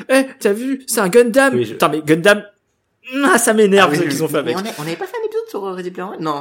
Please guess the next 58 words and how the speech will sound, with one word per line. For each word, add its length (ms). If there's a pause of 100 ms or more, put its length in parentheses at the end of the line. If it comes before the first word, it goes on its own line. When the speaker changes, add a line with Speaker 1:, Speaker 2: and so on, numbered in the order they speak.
Speaker 2:
je 120
sais 140
plus. 280
Speaker 1:
Si, 460
c'est, 240
c'est 180
un 80
pilote. 440 (500)
Speaker 2:
Ah, 60
c'était 200
Speaker 1:
Quand 160
Speaker 2:
un 40
Speaker 1:
on 20
parlait 300
Speaker 2:
pilote. 160
Speaker 1:
des 40
films 180
de 80
l'année 260
deux 120
mille 140
dix-neuf. 560 (200)
Speaker 2:
C'était 320
un 80
pilote. 520
Oui, 100
parce 120
que 80
ça 100
me 60
dit 120
quelque 180
chose. 100
Je 60
Speaker 1:
C'était 80
Speaker 2:
me 40
Speaker 1:
un 40
Speaker 2:
rappelle 240
de 80
Speaker 1:
pilote. 60
Speaker 2:
ton, 220 (440)
du 180
Gundam 400
qui 120
t'avait 260
énervé. 460 (720)
Parce 220
que, 180
non, 180
mais 140
je 80
peux 80
Speaker 1:
Ah, 120
Speaker 2:
comprendre. 360
Speaker 1:
putain. 120
Speaker 2:
Je 60
peux 120
comprendre. 460